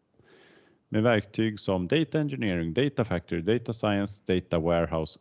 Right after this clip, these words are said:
Real Time Analytics och Power B I ingår i Fabric. Så. En grundkomponent i Fabric är lagringsy-, en lagringsyta som kallas OneLake också.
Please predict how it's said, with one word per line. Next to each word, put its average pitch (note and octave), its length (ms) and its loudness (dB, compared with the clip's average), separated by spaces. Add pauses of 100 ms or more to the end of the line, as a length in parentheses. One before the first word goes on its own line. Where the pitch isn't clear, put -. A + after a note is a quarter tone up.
Real F#2+ 340 2
Time F2+ 260 0
Analytics D#2+ 560 -2
och - 180 -14
Power D#2+ 460 0
B D#3+ 80 -2
I - 580 -6
ingår - 280 -4
i - 40 -8
Fabric. - 640 -12 (640)
Så. - 100 -14 (2250)
En G2+ 260 0
grundkomponent C#3+ 1000 -2
i B2+ 60 -2
Fabric F2+ 400 -2 (260)
är E2+ 420 -2 (180)
lagringsy-, F#2+ 1200 -4
en D3+ 140 0
lagringsyta A#2+ 580 -2
som F#2 120 -2
kallas F2 320 -4
OneLake A#2 680 -4
också. - 280 -14